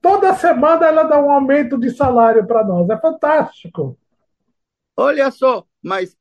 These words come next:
Speaker 2: nas minhas últimas trinta semanas não chegou nada por aqui, viu?
Speaker 1: <laughs> Ah! Mas olha,
Speaker 2: Deve
Speaker 1: tem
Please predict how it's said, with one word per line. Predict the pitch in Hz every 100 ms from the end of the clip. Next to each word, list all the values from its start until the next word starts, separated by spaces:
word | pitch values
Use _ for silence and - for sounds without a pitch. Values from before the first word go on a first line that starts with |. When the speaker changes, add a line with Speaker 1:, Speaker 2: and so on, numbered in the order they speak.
| -
Speaker 2:
nas | 185 185
minhas | 196 196 185 233
últimas | 254 240 226 208 196 180 _ _ _
trinta | 196 247 247 214
semanas | 175 170 170 240 262 226
não | 226
chegou | 220 240 247
nada | 262 277 226
por | 185 170
aqui, | 165 - 160 143
viu? | 151 208 240
Speaker 1:
<laughs> | - - -
Ah! | 302 339 349 349 330 330 - - _ - - - - - - - - - - - - - - _ _ _ -
Mas | 277
olha, | 240 339 330
Speaker 2:
Deve |
Speaker 1:
tem | 277